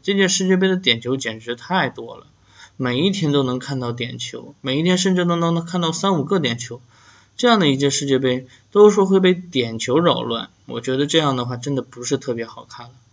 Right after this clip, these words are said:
啊。所以我觉得这样的情况呢，A V R到底是改变了世界杯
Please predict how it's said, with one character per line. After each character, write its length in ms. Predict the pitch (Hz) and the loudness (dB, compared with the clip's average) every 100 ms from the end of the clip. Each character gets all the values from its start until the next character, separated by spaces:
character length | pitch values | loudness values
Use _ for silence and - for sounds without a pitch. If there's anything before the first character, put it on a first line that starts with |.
| _ _ _ _ - - - | _ _ _ _ -20 -20 -12
啊。 220 | 127 - _ _ _ - | -12 -12 _ _ _ -12
所 160 | - | 0
以 60 | 143 | 2
我 160 | 135 131 | 4 2
觉 120 | 127 | 2
得 280 | 131 131 123 | 2 2 0
这 260 | - - | -4 0
样 200 | 180 147 | 4 4
的 120 | 127 | 2
情 300 | 123 - 127 | -2 -6 -6
况 180 | 131 135 | 0 0
呢 220 | 120 117 120 | 0 -4 -4
，A 80 | 143 | 0
V 120 | 160 | 2
R 200 | 165 165 | 2 4
到 140 | 170 | 4
底 160 | 139 117 | 2 0
是 180 | 131 127 | -2 -4
改 280 | - 117 | -2 -2
变 160 | 117 147 | 0 0
了 100 | 143 | 0
世 180 | 139 147 | -2 -2
界 160 | 139 | 0
杯 420 | 131 135 139 135 | 2 2 2 0